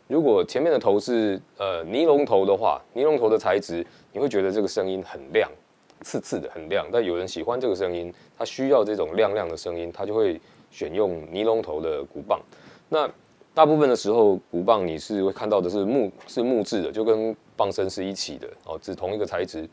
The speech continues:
木头的声音就比较，来得比较温暖一点。那这跟棒身的材质也，也有一点关系。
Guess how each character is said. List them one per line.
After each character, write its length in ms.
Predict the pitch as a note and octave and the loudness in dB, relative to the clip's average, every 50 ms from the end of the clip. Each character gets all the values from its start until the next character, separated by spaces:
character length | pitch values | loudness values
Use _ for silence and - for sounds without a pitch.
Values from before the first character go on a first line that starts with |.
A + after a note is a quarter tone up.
| _ _ - - - _ - | _ _ -20 -20 -20 _ -4
木 160 | F#3 F3 C#3+ | -2 0 2
头 140 | A#2+ A2 G#2 | 2 4 4
的 100 | G#2+ G2+ | 4 4
声 160 | A2+ A2+ A2+ | 2 2 2
音 120 | A2+ A2+ | 2 0
就 140 | G#2+ A2+ A2 | 4 4 4
比 120 | F#2 E2+ | 4 4
较， 200 | F2+ G#2+ G#2 G2+ - D2 | 2 2 2 2 -2 -2
来 140 | F#2 G2 G2 | 0 0 2
得 80 | G2+ G#2 | 2 2
比 120 | F#2 F#2 | 0 2
较 100 | G2 A2+ | 2 2
温 240 | G#2+ G#2+ A2+ A2 A2 | 4 6 4 4 4
暖 180 | G#2+ F#2+ D2+ D2+ | 2 -2 -2 -4
一 80 | F2 | -6
点。 220 | G2 G2 F2 - - G#2 _ _ _ _ _ - - - - - - | -4 -4 -4 -4 -6 -10 _ _ _ _ _ -20 -20 -20 -20 -20 -8
那 160 | - E3+ E3+ D#3+ | -2 0 0 2
这 300 | - - A3+ F3+ D3+ - | 6 6 8 8 8 6
跟 360 | - D3 C#3+ C#3+ D3 D3 C#3+ C#3+ | 6 4 4 4 2 0 0 2
棒 200 | F3 D3+ B2 A#2 | 2 2 2 2
身 220 | - B2 B2 A#2+ | 2 2 2 2
的 80 | A2+ G2 | 2 0
材 180 | - G2 G2+ | 0 0 -2
质 200 | G2+ G2+ G2+ G2+ | -2 -2 -4 -6
也， 260 | F2+ F#2 F#2 F2+ F2+ - _ _ - | -4 -2 -2 -4 -4 -8 _ _ -4
也 220 | A2 A#2 C3 D3 | 0 2 2 4
有 200 | D3 A#2+ E2+ F2+ | 4 4 4 4
一 60 | A#2+ | 2
点 220 | A#2 G#2+ D#2+ D2+ E2 | 0 0 -2 -2 -2
关 200 | F#2 F#2 F2 F2+ | -2 -2 -2 -4
系。 300 | F2 - F#2 E2+ F2+ | -6 -6 -6 -6 -6